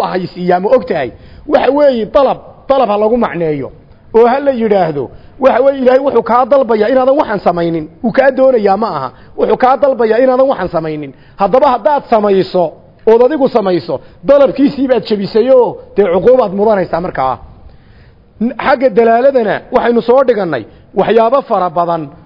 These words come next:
oo amarku keebuu xaqiiqo ku yahay, keebuuse majaas ku yahay ah. Nahyigana taas uman ka hadlaynaa. Culimmadu waxay yidhaahdeen nahyiga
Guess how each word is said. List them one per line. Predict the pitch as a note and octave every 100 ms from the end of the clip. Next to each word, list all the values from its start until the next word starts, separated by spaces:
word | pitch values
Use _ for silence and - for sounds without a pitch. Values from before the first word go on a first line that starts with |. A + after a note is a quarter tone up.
| -
oo | G#3 A3
amarku | C#4 C4 G3 G#3+
keebuu | A3 B3+ C4 G#3
xaqiiqo | F#3 F#3 G3 B3
ku | B3+
yahay, | B3 F#3+
keebuuse | F#3+ A#3+ A#3+ G3+ A#3
majaas | G3 A3+ F#3+
ku | G#3+
yahay | F3 C#3
ah. | C3 - - -
Nahyigana | G#3+ C#4 A#3 A3 A#3+ B3+
taas | B3 G#3
uman | A#3 F#3
ka |
hadlaynaa. | F#3+ F#3+ D#3+ C#3 A#2 - - - - - - - - - -
Culimmadu | F3+ A#3 C4+ D4
waxay | D4 A#3
yidhaahdeen | A#3+ A3 G#3+ A3+
nahyiga | C#4 A#3 G3 D3